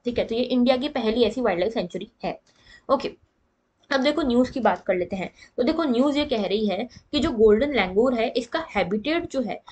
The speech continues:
वो धीरे धीरे डिस्ट्रॉय होता जा रहा है। और यहाँ पे ये जो डिस्ट्रॉय हो रहा है हैबिटेट, ये किस किस रीजन्स के बीच में हो रहा है? ये हो रहा है इंडिया और भूटान में, ठीक है। तो देखो इंडिया और भूटान में ही मेजरली गोल्डन लंगूर मिलता है और इन्हीं रीजन्स में इसका जो हैबिटेट है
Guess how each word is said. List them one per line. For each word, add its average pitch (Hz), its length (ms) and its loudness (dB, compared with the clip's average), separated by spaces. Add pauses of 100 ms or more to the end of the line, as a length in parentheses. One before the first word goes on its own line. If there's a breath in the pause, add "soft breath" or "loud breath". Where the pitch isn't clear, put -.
(180 loud breath)
वो 302 80 0
धीरे 247 300 2
धीरे 247 240 0
डिस्ट्रॉय 220 420 2
होता 220 280 0
जा 185 180 -2
रहा 170 260 -10
है। 175 160 -12 (300 loud breath)
और 247 140 4
यहाँ 277 220 2
पे 311 60 -2
ये 302 80 2
जो 269 120 -2
डिस्ट्रॉय 240 460 2 (140)
हो 247 80 6
रहा 294 120 4
है 226 120 2
हैबिटेट, 185 460 -4 (240 loud breath)
ये 262 80 0
किस 302 220 -2
किस 311 280 -6
रीजन्स 262 300 0
के 285 80 -8
बीच 262 280 -4
में 277 80 -4
हो 269 80 -2
रहा 262 100 -2
है? 370 80 -6 (140)
ये 233 140 0
हो 254 120 4
रहा 226 120 2
है 277 60 -6
इंडिया 226 400 0
और 247 180 0
भूटान 185 360 -4
में, 165 140 -14 (300 loud breath)
ठीक 233 140 -2
है। 196 60 -2
तो 269 80 -2
देखो 294 300 0
इंडिया 247 340 2
और 285 140 2
भूटान 233 420 -2
में 254 60 0
ही 269 100 -2
मेजरली 226 500 0 (120)
गोल्डन 214 260 4
लंगूर 214 280 2
मिलता 208 260 -2
है 254 160 2
और 302 280 0
इन्हीं 262 240 -2
रीजन्स 240 480 -4
में 175 120 -4 (260 loud breath)
इसका 240 220 2
जो 285 120 2
हैबिटेट 208 560 -4
है 202 160 -4